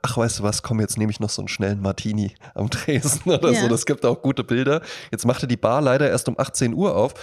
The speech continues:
Speaker 1: aber ich ging dann da rein und, äh, trug ja Anzug, Hemd, Krawatte, Mantel, Hut. Ja.
Speaker 2: Im Nassauer
Speaker 1: Und
Speaker 2: Hof, oder was?
Speaker 1: Im Nassauer Hof,
Speaker 2: Ja.
Speaker 1: ja. Äh, ging dann da rein, merkte dann, "Ach, die Bar ist zu", merkte dann, "Ah, ich würd aber mal kurz auf Toilette gehen",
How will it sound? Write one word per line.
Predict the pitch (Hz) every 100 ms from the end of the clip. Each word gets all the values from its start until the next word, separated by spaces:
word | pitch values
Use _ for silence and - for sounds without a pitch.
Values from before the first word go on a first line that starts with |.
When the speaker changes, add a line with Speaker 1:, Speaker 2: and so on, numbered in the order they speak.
| - - -
Speaker 1:
aber | 123
ich | 104 117
ging | 143 190
dann | 175
da | 127 110
rein | 98 95 139 208
und, | - 113 101 -
äh, | 120 104
trug | - 120
ja | 113 98
Anzug, | 113 - 131 120
Hemd, | 117 -
Krawatte, | 101 95 -
Mantel, | 110 92 117 113 107
Hut. | 110 180 - -
Ja. | 117 -
Speaker 2:
Im | 233
Nassauer | 247 254 240 233
Speaker 1:
Und | 254 262
Speaker 2:
Hof, | -
oder | 220
was? | 220 - - _ _ _ _
Speaker 1:
Im | 165
Nassauer | 165 151 143 127
Hof, | 135 120 170 -
Speaker 2:
Ja. | 254 - - - -
Speaker 1:
ja. | -
Äh, | 123 123 -
ging | 147
dann | 180 143
da | 127
rein, | 104 113 202
merkte | 170 127 -
dann, | 135 135 -
"Ach, | 143
die | 139
Bar | 120 127 117
ist | 127 -
zu", | - 175
merkte | 127 127 147 127
dann, | 135 143 - -
"Ah, | 131 147 143
ich | 127
würd | 302
aber | - 135
mal | 123
kurz | 120 170 -
auf | -
Toilette | - 120 151 127
gehen", | 104 107